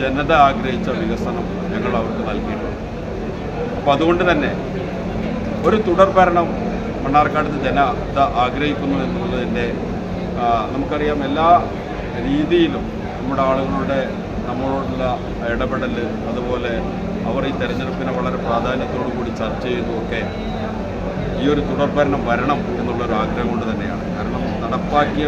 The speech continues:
വികസന പ്രവർത്തനങ്ങളുടെ തുടർച്ച ഇനിയും പൂർത്തിയാക്കാനുള്ളതൊക്കെ ഉണ്ട് എന്ന് മണ്ണാർക്കാടുത്തെ ജനങ്ങൾക്ക്. അപ്പം അതുകൊണ്ട് തന്നെ അത്, ആ, നടപ്പാക്കാൻ കഴിയുന്ന ഒരു ടീമാണ്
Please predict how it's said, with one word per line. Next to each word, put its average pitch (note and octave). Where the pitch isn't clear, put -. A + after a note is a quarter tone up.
വികസന C3
പ്രവർത്തനങ്ങളുടെ B2+
തുടർച്ച A#2+
ഇനിയും D3
പൂർത്തിയാക്കാനുള്ളതൊക്കെ C3+
ഉണ്ട് B2+
എന്ന് B2
മണ്ണാർക്കാടുത്തെ A2+
ജനങ്ങൾക്ക്. G#2+
അപ്പം -
അതുകൊണ്ട് F3+
തന്നെ F3+
അത്, F3+
ആ, C#3
നടപ്പാക്കാൻ F3+
കഴിയുന്ന E3
ഒരു D#3+
ടീമാണ് E3+